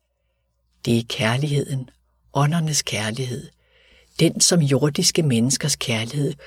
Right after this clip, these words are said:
kun er en svag efterligning af, der nu igen, som lige før, ved dødslejet overvælder ham.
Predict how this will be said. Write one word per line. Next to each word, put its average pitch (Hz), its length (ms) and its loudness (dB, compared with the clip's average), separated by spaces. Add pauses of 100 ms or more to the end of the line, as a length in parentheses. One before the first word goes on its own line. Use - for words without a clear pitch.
(200)
kun 165 240 2
er 185 120 -2
en 139 160 4
svag - 520 4
efterligning 131 720 0
af, 127 300 -4 (400)
der 139 100 6
nu 147 200 6
igen, 139 400 2 (540)
som 143 220 4
lige 170 320 2
før, 156 440 -4 (560)
ved 175 120 2
dødslejet 139 840 0 (240)
overvælder 127 520 0
ham. 127 240 -8